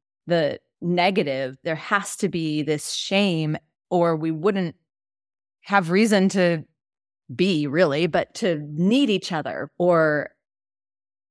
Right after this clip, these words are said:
come together. And I don't know. There's, it's so much bigger, right? It's not just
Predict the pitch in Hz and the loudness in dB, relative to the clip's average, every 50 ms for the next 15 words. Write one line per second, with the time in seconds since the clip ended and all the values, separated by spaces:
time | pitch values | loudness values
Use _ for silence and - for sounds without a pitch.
0 | _ _ _ _ _ _ _ _ - 196 247 254 226 - 233 160 190 180 202 196 | _ _ _ _ _ _ _ _ -2 0 0 0 0 -2 -2 -2 0 0 0 0
1 | 185 165 151 147 151 143 - - - 165 165 160 156 156 156 151 151 151 151 - | -2 -2 -2 -2 -4 -4 -6 -6 -8 -6 -4 -4 -4 -4 -4 -4 -4 -6 -6 -8
2 | - - - _ _ _ _ _ _ _ _ _ _ _ _ _ _ _ _ _ | -12 -20 -20 _ _ _ _ _ _ _ _ _ _ _ _ _ _ _ _ _
3 | _ _ _ - 156 113 67 - 50 - _ _ - 226 233 226 247 240 - - | _ _ _ -4 -4 -4 -4 -6 -10 -12 _ _ 4 4 4 4 4 0 -2 0
4 | - 269 269 262 247 220 - - 190 170 - - 76 - - - 185 196 208 233 | 2 4 4 4 4 2 2 0 0 0 0 -4 -10 -10 -8 -4 0 2 4 4
5 | 233 233 233 226 - - 220 - - 208 214 226 220 - 208 214 202 - - | 4 2 -2 -2 -4 -4 -4 -2 -2 -2 0 0 -2 -2 -2 -6 -6 -6 -10